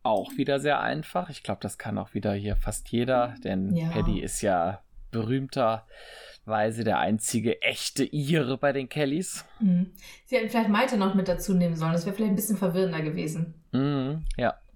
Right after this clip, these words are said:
Speaker 2: So.
Speaker 1: Wer sagte einmal, „Ich heirate zweitausend Mädchen“? Kurzer Hinweis, das ist kein Tippfehler, sagte es wirklich so. <laughs> War das Angelo,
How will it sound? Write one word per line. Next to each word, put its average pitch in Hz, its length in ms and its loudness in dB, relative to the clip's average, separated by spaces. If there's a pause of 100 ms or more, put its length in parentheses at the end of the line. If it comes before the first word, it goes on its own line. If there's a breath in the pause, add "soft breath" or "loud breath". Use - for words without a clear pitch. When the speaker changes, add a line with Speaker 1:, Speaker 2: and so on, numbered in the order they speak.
(880)
Speaker 2:
So. 180 800 -2 (600)
Speaker 1:
Wer 180 260 2
sagte 196 380 0
einmal, 123 560 2 (160)
„Ich 180 200 0
heirate 147 540 0
zweitausend 123 640 0
Mädchen“? 107 480 0 (960)
Kurzer 120 320 0
Hinweis, 147 420 2
das 127 160 -10
ist 120 140 -6
kein 131 260 0
Tippfehler, 113 800 0 (400)
sagte 90 400 -2
es 104 180 -4
wirklich 101 380 -2
so. 67 160 -8 (720 loud breath)
<laughs> - 80 4 (920 loud breath)
War 101 280 4
das - 480 0 (140)
Angelo, 123 880 0